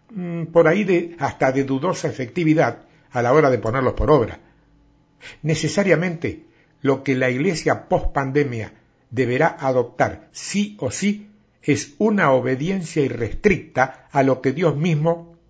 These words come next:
nos ha ordenado desde el principio, que es ir y predicar este evangelio del reino a toda criatura. Y hasta donde yo estudié, predicar son dos términos en uno.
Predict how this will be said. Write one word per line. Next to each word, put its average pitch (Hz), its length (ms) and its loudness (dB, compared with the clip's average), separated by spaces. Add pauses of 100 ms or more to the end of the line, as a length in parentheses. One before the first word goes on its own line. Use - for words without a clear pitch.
(460)
nos 120 360 -6
ha - 260 2
ordenado 147 760 0 (920)
desde 123 220 0
el 110 60 -4
principio, - 500 -12 (640)
que 135 120 -2
es - 300 -6
ir 254 560 4
y 160 60 -6
predicar 143 540 2
este 147 220 -2
evangelio 127 460 0
del 117 160 0
reino 175 520 -2 (320)
a 113 160 -2
toda 151 300 4
criatura. 110 560 -6 (1000)
Y 143 100 4
hasta 143 260 0
donde 120 300 -2
yo 208 140 2
estudié, 175 600 -2 (540)
predicar 151 1080 0 (380)
son 165 300 -2
dos 165 180 0
términos 175 440 -2
en 151 100 -4
uno. 120 320 -6